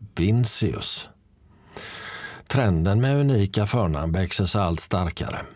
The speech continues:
För åtskilliga föräldrar fungerar det helt egna namnet oftast som en symbol för individen, som om det är lättare för en Vienna Isabel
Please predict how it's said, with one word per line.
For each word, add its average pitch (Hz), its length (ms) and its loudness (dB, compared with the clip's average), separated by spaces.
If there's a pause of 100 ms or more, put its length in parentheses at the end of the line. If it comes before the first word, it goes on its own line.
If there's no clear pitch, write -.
(240)
För 123 540 0
åtskilliga 92 720 0
föräldrar 87 800 0
fungerar 87 520 0
det 87 160 0
helt 87 440 -2
egna 95 640 0
namnet 110 440 2
oftast 107 480 0
som 107 200 2
en 110 160 2
symbol 101 560 2
för 107 240 0
individen, 104 640 0 (640)
som 139 240 2
om 120 140 4
det 92 80 4
är 90 80 0
lättare 80 560 -2
för 92 200 0
en 87 240 0 (560)
Vienna 85 800 0
Isabel 87 800 0